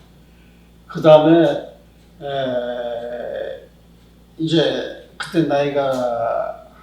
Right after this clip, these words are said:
한 삼십 살 됐어요. 그래서 결혼을 하라는 이제 막 중신이 들어오더라고요. 중신이 들어와서, "아, 나 아직 돈, 돈도 못 벌고 좀 더 벌어가지고 더 있다가 한다."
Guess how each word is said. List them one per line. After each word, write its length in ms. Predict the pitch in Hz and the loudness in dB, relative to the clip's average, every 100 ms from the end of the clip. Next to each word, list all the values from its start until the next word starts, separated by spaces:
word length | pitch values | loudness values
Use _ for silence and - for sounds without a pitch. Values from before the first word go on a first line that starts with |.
| - | -16
한 140 | - | -8
삼십 440 | 143 156 156 - - | -4 -2 -2 -2 0
살 240 | 160 139 | 0 0
됐어요. 600 | 131 131 131 127 156 170 - _ _ _ _ _ - - _ _ | -4 -8 -8 -6 -8 -8 -14 _ _ _ _ _ -20 -20 _ _
그래서 320 | 156 127 143 | -8 -4 -2
결혼을 960 | 143 135 147 143 143 139 131 120 110 - - _ _ - - | -2 -2 -2 -2 -4 -6 -6 -8 -10 -18 -20 _ _ -20 -20
하라는 640 | - 147 151 135 135 123 120 | -4 -2 0 -2 -4 -8 -10
이제 160 | 123 | -12
막 180 | 113 - | -12 -12
중신이 380 | - 160 160 160 151 | -2 2 4 4 2
들어오더라고요. 840 | 143 127 135 139 139 131 165 262 277 - _ - _ _ - - _ | -4 -4 -4 -6 -6 -4 -4 -4 -8 -18 _ -20 _ _ -20 -20 _
중신이 400 | - 147 131 160 | -14 -10 -4 -2
들어와서, 420 | 151 139 147 147 - - - 139 | -2 -2 -4 -8 -10 -14 -10 -2
"아, 140 | 143 | 0
나 300 | 147 143 139 | 0 0 0
아직 220 | 135 139 | -2 -6
돈, 360 | 139 151 147 - | -2 -2 -4 -6
돈도 300 | 151 151 160 | -4 2 2
못 200 | 139 - | 0 -6
벌고 640 | 143 - 180 160 - - - | -8 -4 0 2 0 -4 -8
좀 200 | 160 160 | -4 -2
더 140 | 127 | -4
벌어가지고 720 | 135 151 147 135 143 147 131 | -4 0 0 0 -4 -6 -8
더 180 | 135 135 | -8 -8
있다가 360 | 135 139 131 120 | -8 -6 -6 -6
한다." 680 | 127 131 127 139 131 - | -4 -2 0 -2 -2 -6